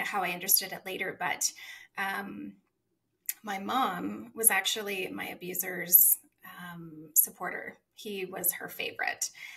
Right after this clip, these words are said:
And so she suffered from borderline and narcissistic personality disorder. And so that kind of created a completely different aspect to a household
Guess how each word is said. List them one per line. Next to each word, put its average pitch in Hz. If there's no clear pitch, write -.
And 185
so 175
she 247
suffered 240
from 208
borderline 180
and 180
narcissistic -
personality 180
disorder. -
And -
so -
that -
kind 202
of 180
created 196
a 202
completely 226
different 196
aspect 165
to 175
a -
household -